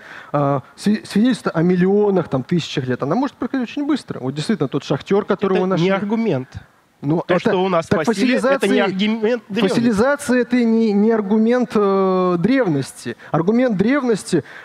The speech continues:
Speaker 1: э, аргументов древности очень много. Даже те же самые варвиты, про которые говорили, да, те же самые ленточные глины. Да, вот есть, а, приледниковые озера, где формируются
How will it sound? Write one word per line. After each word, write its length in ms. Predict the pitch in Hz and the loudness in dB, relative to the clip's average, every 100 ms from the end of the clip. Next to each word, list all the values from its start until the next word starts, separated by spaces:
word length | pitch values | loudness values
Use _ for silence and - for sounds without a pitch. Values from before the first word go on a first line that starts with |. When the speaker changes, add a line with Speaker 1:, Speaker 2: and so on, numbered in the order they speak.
| - | -4
Speaker 1:
э, 200 | 143 131 | -2 -2
аргументов 420 | 160 160 220 277 165 | 0 0 0 0 0
древности 340 | 226 240 - | 0 0 0
очень 280 | 185 - 226 | 0 2 2
много. 460 | 226 269 160 120 - - _ _ | 2 2 0 -4 -6 -20 _ _
Даже 220 | 165 202 208 | -2 0 0
те 180 | 240 | -2
же 60 | 208 | 0
самые 300 | 254 240 226 | 0 0 2
варвиты, 400 | 196 214 277 247 | 2 2 0 0
про 140 | 180 180 | -2 -2
которые 340 | 180 185 175 | 0 0 0
говорили, 460 | 170 175 185 240 170 | 2 2 2 2 2
да, 180 | 170 | 0
те 180 | 156 180 | 0 0
же 80 | 156 | 0
самые 300 | 147 175 165 | 0 0 2
ленточные 480 | 170 175 - 196 220 | 2 0 -2 -2 0
глины. 400 | 254 294 185 127 - _ _ _ _ _ _ - | 2 2 2 -2 -8 _ _ _ _ _ _ -2
Да, 320 | 180 262 202 | 0 0 -2
вот 160 | 143 - | -4 -2
есть, 320 | 160 151 - - - - | 0 0 -4 -18 -8 0
а, 200 | 139 139 | 0 2
приледниковые 800 | 180 185 202 202 175 151 156 | 2 2 0 2 2 2 2
озера, 340 | 147 147 196 196 | 0 2 2 2
где 160 | 160 | 0
формируются 720 | 156 165 165 170 170 151 160 | 0 0 2 2 2 0 -2